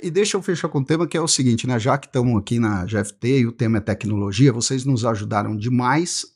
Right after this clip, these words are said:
ao passo que no ano passado a gente decidiu estruturar a Alpertec, né? Então a gente fez isso dentro de um contexto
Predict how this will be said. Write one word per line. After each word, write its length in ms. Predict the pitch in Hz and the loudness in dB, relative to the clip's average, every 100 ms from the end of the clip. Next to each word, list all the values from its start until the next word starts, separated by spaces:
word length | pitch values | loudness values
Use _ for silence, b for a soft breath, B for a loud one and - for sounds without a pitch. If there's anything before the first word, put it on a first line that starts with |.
| - | 0
ao 180 | 135 147 | 0 0
passo 640 | _ 147 156 180 - 185 | _ -2 -2 -2 -6 -6
que 180 | - 160 | -2 2
no 200 | 156 131 | 4 4
ano 180 | 117 | 2
passado 640 | 113 143 135 - 165 170 131 | 0 0 -2 -4 -2 0 -2
a 60 | |
gente 280 | 117 127 - | -2 -2 -2
decidiu 420 | 135 131 135 127 | 0 0 0 2
estruturar 540 | 151 - 160 147 151 113 | 0 0 -6 -4 0 2
a 40 | |
Alpertec, 600 | 127 131 139 101 - - - _ _ _ - | 2 0 -4 -6 -8 -14 -20 _ _ _ 2
né? 240 | 143 175 B B B B | 4 4 B B B B
Então 440 | 139 127 143 165 160 | 0 2 0 0 0
a 60 | |
gente 420 | 127 156 - - _ _ _ _ | -2 -4 -6 -12 _ _ _ _
fez 320 | - 143 117 | 2 4 4
isso 280 | 135 208 - | 4 2 2
dentro 340 | 139 131 117 117 | 2 0 0 -4
de 80 | 110 | -6
um 100 | 113 | -6
contexto 680 | - 143 - 160 190 - | -2 -4 0 0 0 -4